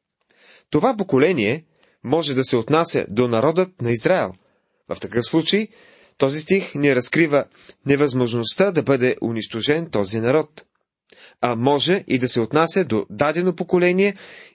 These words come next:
и продължителността на живота им. В този случай това означава, че онези, които са видели началото на тези събития, ще видят и краят им. Тъй като изглежда се набляга по-скоро на бързината,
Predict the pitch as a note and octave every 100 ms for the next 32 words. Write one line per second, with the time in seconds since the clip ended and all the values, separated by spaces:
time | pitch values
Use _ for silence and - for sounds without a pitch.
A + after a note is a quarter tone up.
0 | _ A2+ A#2 B2+ A#2+ A2+ G#2 G#2+ A2 A2
1 | - F#3 C#3 A#2 C3+ D#3+ G#2 E2 D#2+ _
2 | _ _ _ _ _ _ - A2 B2+ B2
3 | B2+ F3 G#3 A3 C#3+ B2 A#2+ B2 - D#3
4 | E3+ F3+ C3 B2 D3+ C#3 G3+ - - -
5 | - E3 E3 D3+ B2 C3+ E3+ D#3 A2+ F#2+
6 | D#3 C#3+ C3 A2+ G2+ C3+ B2 - A2 D#3+
7 | F#3 G3 F#3 - _ _ _ - - -
8 | G#2+ D#3 F3 - - A#2+ - E3+ F3 -
9 | F#2 D#2+ _ _ _ _ _ _ _ _
10 | - B2+ D#3+ E3+ A3+ - - _ - A#2
11 | C#3 E3 D3 C#3 B2 A2 D3+ D3 C3 D#3+
12 | - E3 C#3 A#2+ A2 A#2+ A#2 C#3 D#3 G3+